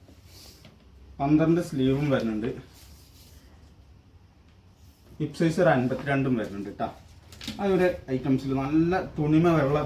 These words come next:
പ്രിന്റ് ആട്ടോ. അത് പ്രിന്റ് അല്ല, തുണിമ ഉള്ള ഇതാണ്. നല്ലൊരു അടിപൊളി കളേഴ്സാണ് വരുന്നത്. ഇരുന്നൂറ്റി അറുപത്തഞ്ച് രൂപ തന്നെ ഇതിൻ്റെ റേറ്റും വരുന്നത്. ഇത് മിക്സ് ചെയ്തിട്ട് നിങ്ങൾക്ക് എടുക്കാം ട്ടോ. മിക്സ് ചെയ്ത് എടുക്കുമ്പോൾ തന്നെ മൂന്ന് പീസ് എടു-, മൂന്ന് പീസ് മുതൽ ഷിപ്പിംഗ് ഫ്രീ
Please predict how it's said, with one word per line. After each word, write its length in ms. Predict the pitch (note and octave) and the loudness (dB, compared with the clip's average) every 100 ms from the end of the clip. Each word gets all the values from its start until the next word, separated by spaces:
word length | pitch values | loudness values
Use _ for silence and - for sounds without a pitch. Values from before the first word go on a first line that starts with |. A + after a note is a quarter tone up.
| C3+ | -2
പ്രിന്റ് 260 | B2 A#2 A2+ | 0 0 -2
ആട്ടോ. 100 | A2 | -2
അത് 40 | B2+ B2+ | -6 -4
പ്രിന്റ് 300 | B2 C3 C3+ | 0 0 0
അല്ല, 100 | G#2+ C3 C3 | -2 -4 -2
തുണിമ 240 | C3 D#3 C#3+ | 0 2 2
ഉള്ള 100 | C3 - - | 0 -2 -6
ഇതാണ്. 300 | G#2+ G#2+ G#2+ - - - - - - - - - | -8 -6 -6 -8 -10 -10 -10 -10 -10 -10 -10 -8
നല്ലൊരു 400 | B2 C3 C#3 D3 C#3+ - B2+ | -4 0 2 2 0 -10 -12
അടിപൊളി 540 | A#2 - E3 D3 C#3 C3 | -10 -6 -2 0 0 0
കളേഴ്സാണ് 440 | A2+ A#2 A#2+ G#2+ F#2+ | -6 -8 -8 -8 -8
വരുന്നത്. 260 | F#2 G#2 C3+ - - - - - - - - E3+ | -10 -10 -10 -10 -12 -12 -14 -14 -14 -14 -8 -2
ഇരുന്നൂറ്റി 400 | D#3 F3 F#3 - F#3 | 0 2 0 2 2
അറുപത്തഞ്ച് 460 | D3+ D#3 D3 E3+ E3 | 2 0 0 0 2
രൂപ 140 | C#3+ C3+ | 2 2
തന്നെ 120 | C#3+ C#3+ | 2 2
ഇതിൻ്റെ 240 | B2+ C3 C#3 | 0 0 0
റേറ്റും 320 | A#2+ A2 B2+ B2 | 0 -4 -4 -4
വരുന്നത്. 340 | G#2 G2+ G2+ A#2+ - - - - - - - - - - - | -4 -6 -6 -8 -10 -14 -16 -16 -18 -14 -2 -2 -2 -14 -6
ഇത് 100 | D#3 | -4
മിക്സ് 260 | F3 E3+ - | -2 -4 2
ചെയ്തിട്ട് 260 | G#3+ G#3 G#3 | 4 6 4
നിങ്ങൾക്ക് 240 | G#3 G3+ G3 | 2 2 2
എടുക്കാം 220 | E3 D#3+ B2+ | 2 0 0
ട്ടോ. 60 | C3 | -2
മിക്സ് 200 | C3 - | -2 -4
ചെയ്ത് 140 | F3 F3 | -2 0
എടുക്കുമ്പോൾ 340 | D3 D#3 D#3 D#3 | 0 0 0 2
തന്നെ 180 | D#3 E3+ D#3 | 2 2 2
മൂന്ന് 200 | C#3+ D#3 D3+ | 2 2 2
പീസ് 180 | C#3+ D#3 | 0 -2
എടു-, 120 | C3+ - - C#3 | -6 -8 -6 0
മൂന്ന് 180 | D#3 A3+ F3 | 2 2 0
പീസ് 240 | F#3 G3+ F#3 | -2 0 0
മുതൽ 200 | D#3+ E3+ | 0 0
ഷിപ്പിംഗ് 380 | D3+ C3 C3+ C3 - | -2 -2 2 2 0
ഫ്രീ 140 | G#2 | -8